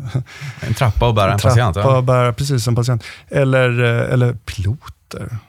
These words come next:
Speaker 1: Det är klart att de kör i simula-, simulatorer, inte vet jag, vartannat år och ko-, kontrollerar synen,
Speaker 2: Exakt.
Speaker 1: hörseln och allt det där. Eh, men vi som läkare handskas med liv och död, människors hälsa.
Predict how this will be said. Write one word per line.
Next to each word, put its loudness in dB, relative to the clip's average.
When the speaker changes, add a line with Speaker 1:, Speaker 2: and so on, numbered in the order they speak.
Speaker 1:
Det -8
är -2
klart 0
att 0
de 2
kör -2
i 2
simula-, 0
simulatorer, 0
inte -4
vet -6
jag, -2
vartannat -2
år 2
och 0
ko-, -2
kontrollerar -2
synen, 2
Speaker 2:
Exakt. 2
Speaker 1:
hörseln -2
och -2
allt -4
det -6
där. -4
Eh, 2
men 4
vi 0
som 0
läkare -2
handskas -2
med 0
liv 2
och 0
död, 0
människors 0
hälsa. -2